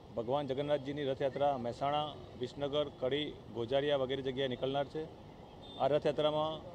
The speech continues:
પૂરેપૂરો પોલીસ બંદોબસ્ત રાખવામાં આવેલ છે અને લાગ-, નાગરિકો ઉત્સાહપૂર્વક, ભક્તિભાવપૂર્વક ભાગ, ભાગ લે અને સુખ શાંતિપૂર્વક રથયાત્રા સંપન્ન થાય એ માટેની તમામ તૈયારીઓ મહેસાણા જિલ્લા પોલીસે કરેલ છે.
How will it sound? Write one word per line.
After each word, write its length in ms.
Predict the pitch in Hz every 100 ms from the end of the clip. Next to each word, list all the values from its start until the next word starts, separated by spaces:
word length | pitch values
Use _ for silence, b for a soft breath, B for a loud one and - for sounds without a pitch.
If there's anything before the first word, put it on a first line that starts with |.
| 160 - - - - - - - -
પૂરેપૂરો 360 | 147 147 156
પોલીસ 240 | 139 131 139
બંદોબસ્ત 340 | 147 156 147
રાખવામાં 360 | 143 139 151 151
આવેલ 160 | 156
છે 180 | 143 165 180 - - - - - - -
અને 300 | 135 143 143 - 117 120
લાગ-, 320 | 135 135 131
નાગરિકો 600 | 139 151 165 165 160 156 -
ઉત્સાહપૂર્વક, 600 | 131 - 170 165 160 165 156 - -
ભક્તિભાવપૂર્વક 680 | 113 147 143 160 147 156 131
ભાગ, 260 | 110 143
ભાગ 340 | 143 127 151 156
લે 180 | 165
અને 260 | 165 135 139
સુખ 180 | - 156
શાંતિપૂર્વક 540 | 160 156 151 151 151
રથયાત્રા 340 | 135 151 143 143
સંપન્ન 340 | 135 131 151
થાય 220 | 147 156 - - - -
એ 40 | 143
માટેની 260 | 143 151
તમામ 300 | 143 139 170
તૈયારીઓ 560 | 156 156 151 151 151 135
મહેસાણા 220 | 127 139
જિલ્લા 220 | 135 139 131
પોલીસે 260 | 131 127
કરેલ 220 | 123 117
છે. 120 | 104